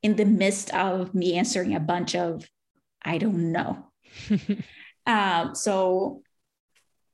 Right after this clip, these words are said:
going in the dark, trying to publish a book, it ended up being published with Smarty Ears, my business, and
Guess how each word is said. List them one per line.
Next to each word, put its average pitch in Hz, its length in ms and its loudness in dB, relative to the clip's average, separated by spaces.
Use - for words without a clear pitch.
going 220 340 2
in 208 120 2
the 185 80 0
dark, 170 420 0
trying 185 240 -4
to 185 80 -4
publish 180 340 0
a 196 60 0
book, 170 300 -2
it 180 60 2
ended 175 220 -2
up 185 120 -2
being 196 160 0
published 180 420 0
with 175 120 -4
Smarty 180 440 0
Ears, 175 320 0
my 170 120 0
business, 165 600 -2
and 165 540 0